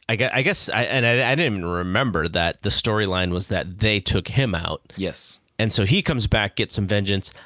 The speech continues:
Speaker 1: He came out a little bit too much like a house of fire because he was, like, throwing punches to, uh, invisible people during that, uh, during that segment. But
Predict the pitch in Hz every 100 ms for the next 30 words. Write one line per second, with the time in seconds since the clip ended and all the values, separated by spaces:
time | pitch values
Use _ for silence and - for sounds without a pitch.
0 | - _ - - 170 175 165 165 165 147
1 | - 131 110 110 107 104 104 104 104 104
2 | - 95 98 104 131 190 233 233 240 240
3 | - - - 233 220 226 240 - 240 214
4 | 190 202 214 202 - 185 185 196 196 180
5 | 160 - 113 139 151 120 101 107 101 95
6 | 92 - - - - 139 151 135 113 139
7 | 127 143 131 120 117 - - 120 110 101
8 | 98 95 - 113 - 131 123 127 117 107
9 | 147 123 101 92 110 - - - 117 107
10 | 107 101 98 95 - - 92 90 92 104
11 | 98 - 113 110 95 90 85